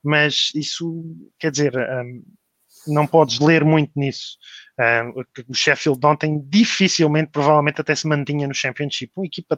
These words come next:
tão má, talvez seja por lesões, et cetera. Mas a equipa foi muito, muito, muito, muito má. Eles têm lá uma jogada espetacular quase no fim e a finalização parecia o Nketiah.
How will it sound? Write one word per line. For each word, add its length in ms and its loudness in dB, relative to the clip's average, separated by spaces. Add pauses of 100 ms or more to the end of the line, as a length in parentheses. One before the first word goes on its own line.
tão 160 -2
má, 240 -4 (300)
talvez 240 2
seja 240 -4
por 160 -8
lesões, 460 -6
et 120 -10
cetera. 300 -8 (400)
Mas 140 -2
a 40 2
equipa 300 -6
foi 220 -2
muito, 600 2
muito, 240 -2
muito, 220 -2
muito 260 -10
má. 160 -14 (400)
Eles 120 -4
têm 80 2
lá 80 4
uma 160 4
jogada 320 2
espetacular 480 -2
quase 240 0
no 80 -6
fim 280 -4
e 80 -4
a 140 -2 (260)
finalização 640 -2
parecia 320 -6
o 40 -2
Nketiah. 440 -4